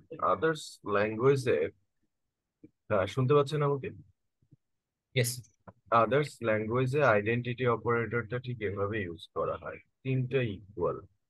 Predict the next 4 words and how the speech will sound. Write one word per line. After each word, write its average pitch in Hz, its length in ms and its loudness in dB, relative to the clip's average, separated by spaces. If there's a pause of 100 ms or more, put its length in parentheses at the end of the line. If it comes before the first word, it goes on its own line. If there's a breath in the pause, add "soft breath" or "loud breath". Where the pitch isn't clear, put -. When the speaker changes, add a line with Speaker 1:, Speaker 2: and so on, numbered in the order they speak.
(140)
Speaker 1:
হুম। 123 160 -8 (1080)
JavaScript, 101 1300 -2 (320)
পিএইচপি, 98 840 -6 (300)
হ্যাঁ? 170 200 -6